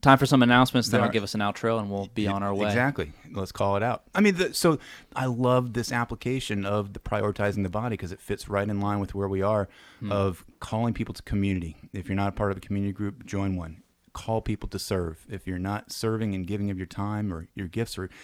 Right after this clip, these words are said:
Speaker 2: just anything, how can you be plugged in and engaged with the body by
Speaker 1: Ways to
Speaker 2: using
Speaker 1: do
Speaker 2: your
Speaker 1: it.
Speaker 2: gifts and talents? So do that.
Speaker 1: Mm-hmm.
Speaker 2: We do have the baptism service coming up this Sunday night, and it's
Speaker 1: Okay.
Speaker 2: not just a baptism service.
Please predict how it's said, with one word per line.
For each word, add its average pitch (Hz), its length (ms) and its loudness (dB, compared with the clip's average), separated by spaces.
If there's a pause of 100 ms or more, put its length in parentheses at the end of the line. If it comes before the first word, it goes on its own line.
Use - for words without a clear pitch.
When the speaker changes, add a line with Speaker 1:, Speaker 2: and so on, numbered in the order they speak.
(160)
Speaker 2:
just - 220 -4
anything, 117 520 -4
how 139 260 -2
can 143 180 -2
you 123 80 0
be 113 180 -2
plugged 101 400 -6
in 101 80 -2
and 98 80 0
engaged 92 380 -4
with 92 60 -12
the 90 40 -6
body 90 320 -6
by 87 160 -8
Speaker 1:
Ways 101 120 -6
to 92 40 -4
Speaker 2:
using 107 140 -2
Speaker 1:
do 120 40 2
Speaker 2:
your 117 60 2
Speaker 1:
it. - 60 -6
Speaker 2:
gifts 101 160 -4
and 92 100 -2
talents? 87 400 -8
So 95 160 -8
do 98 200 -2
that. 90 200 -2 (340)
Speaker 1:
Mm-hmm. 92 120 -16 (280)
Speaker 2:
We 110 60 2
do 110 140 0
have 107 160 2
the 95 80 0
baptism 98 500 -2
service 98 340 2
coming 101 320 2
up - 180 -4
this - 260 -2 (260)
Sunday 101 480 0
night, 95 320 2 (240)
and 95 140 -4
it's 92 80 -10
Speaker 1:
Okay. 90 80 -6
Speaker 2:
not 117 400 2
just 131 240 -2
a 113 40 -6
baptism 101 460 -2
service. 78 380 -6